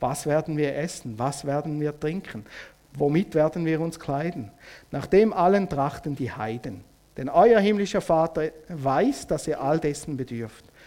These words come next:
Trachtet zuerst nach dem Reich Gottes und nach seiner Gerechtigkeit, so wird euch das alles zufallen. Darum sorgt nicht für morgen, denn der morgige Tag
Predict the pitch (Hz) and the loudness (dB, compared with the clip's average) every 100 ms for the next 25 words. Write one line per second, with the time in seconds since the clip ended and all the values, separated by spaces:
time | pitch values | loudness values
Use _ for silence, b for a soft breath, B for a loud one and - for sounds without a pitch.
0 | B B 151 170 208 - 226 - 175 190 | B B 4 4 4 0 -2 0 0 0
1 | - 139 - 135 123 123 - 143 143 - | -4 -8 -6 -4 -4 -6 -4 -4 -4 -8
2 | 156 - B B B 135 131 - - 151 | -12 -12 B B B -6 -4 -2 2 2
3 | 170 196 170 151 151 - 165 - 139 139 | 2 -2 -2 -2 -2 -6 -12 -8 -4 -4
4 | 139 B B B 160 143 143 143 127 - | -6 B B B 0 2 0 -2 -4 -6
5 | 120 - - 117 156 175 - 135 131 - | -6 -8 -8 -6 -6 -6 -10 -10 -10 -10
6 | 113 110 - _ b b - 185 233 214 | -10 -12 -18 _ b b 2 4 4 4
7 | 208 - 190 - 240 208 139 123 131 127 | 2 2 -2 2 2 4 2 -2 -6 -4
8 | 139 139 123 143 175 - 160 117 120 135 | -2 -2 0 0 -2 -4 -6 -4 -4 -6